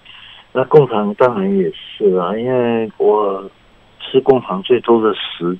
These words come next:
间是在金门当兵的时候。呃，我在金门当兵的时候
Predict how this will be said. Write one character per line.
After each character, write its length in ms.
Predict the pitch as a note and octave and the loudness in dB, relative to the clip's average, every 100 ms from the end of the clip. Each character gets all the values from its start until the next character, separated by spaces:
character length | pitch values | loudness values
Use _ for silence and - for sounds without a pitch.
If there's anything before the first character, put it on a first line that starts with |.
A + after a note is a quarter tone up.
| - | 0
间 260 | G#2+ G#2+ G#2 | 0 0 -4
是 220 | - G#2 | -6 -2
在 180 | A2 F#2 | 0 0
金 220 | - G#2 | -2 -4
门 440 | G2+ G2 D#2 E2 - - | -2 -4 -4 -8 -8 0
当 200 | F#2+ F#2 | 0 2
兵 200 | F#2+ F#2 | -2 0
的 80 | F#2 - - | -2 -6 -8
时 60 | D#2 | -8
候。 300 | - F2+ - - - - - - - | -2 -2 -2 -14 -16 -16 -18 -20 -12
呃， 520 | - G#2+ G2+ G2 F#2 - | 0 2 6 4 4 -2
我 180 | G2+ G#2+ | -2 4
在 120 | C3 | 4
金 140 | C#3 C3 | 4 4
门 120 | G#2 | 6
当 160 | B2+ A#2+ | 4 4
兵 120 | A#2+ | 2
的 80 | A2 | 2
时 120 | - | 2
候 80 | A2 | 0